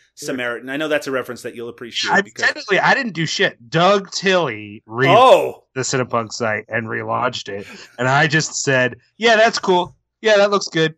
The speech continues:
Speaker 2: Yeah, that's good. Keep it
Speaker 1: All Liam, all Liam did was every three weeks or so say, "How's that website coming along?" <laughs>
Speaker 2: I mean, it was more like every two months, but
Speaker 1: That's true.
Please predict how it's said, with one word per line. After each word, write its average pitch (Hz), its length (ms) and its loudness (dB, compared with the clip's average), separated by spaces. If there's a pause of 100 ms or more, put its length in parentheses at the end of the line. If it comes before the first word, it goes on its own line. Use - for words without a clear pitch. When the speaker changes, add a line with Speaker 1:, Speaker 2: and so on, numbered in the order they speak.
(100)
Speaker 2:
Yeah, 185 220 4
that's 185 220 2
good. 156 260 -2 (140)
Keep 196 180 -2
it 185 60 2
Speaker 1:
All 247 160 10
Liam, 247 280 2 (160)
all 226 140 8
Liam 226 220 4
did 185 160 6
was 160 100 0
every 165 220 2
three 160 220 -6
weeks 143 220 -4
or 147 60 -6
so 139 160 -4
say, 143 240 -4 (120)
"How's 285 180 8
that 262 140 6
website 196 400 4
coming 131 200 -4
along?" 123 200 -6
<laughs> - 840 -12 (1700)
Speaker 2:
I 160 120 2
mean, 147 120 2
it 139 40 4
was 123 180 0
more 127 140 2
like 107 260 -2
every 98 220 -4
two 95 160 -12
months, 78 320 -16
but - 220 -18
Speaker 1:
That's 160 260 0
true. 165 180 2